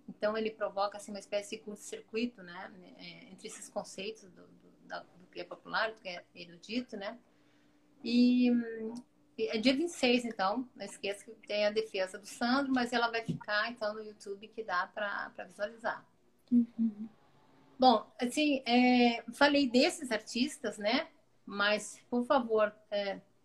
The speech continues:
Speaker 1: todos os nossos artistas são excelentes, tem uma pesquisa, muitos deles também têm mestrado, já têm doutorado. Não, não falei porque eu, eu,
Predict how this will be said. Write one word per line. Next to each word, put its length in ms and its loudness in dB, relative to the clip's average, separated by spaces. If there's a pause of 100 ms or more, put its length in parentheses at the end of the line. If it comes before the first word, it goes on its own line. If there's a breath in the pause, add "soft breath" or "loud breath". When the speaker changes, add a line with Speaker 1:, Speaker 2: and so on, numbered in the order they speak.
(340)
Speaker 1:
todos 240 4
os 40 2
nossos 240 4
artistas 380 -6
são 320 -6 (160)
excelentes, 720 2
tem 120 -2
uma 140 2
pesquisa, 540 -8
muitos 480 2
deles 320 -4
também 400 -6 (580)
têm 260 8
mestrado, 600 -2
já 180 6
têm 200 0
doutorado. 560 2 (440 soft breath)
Não, 520 2
não 180 -2
falei 360 0
porque 320 -8
eu, 360 -4
eu, 380 -6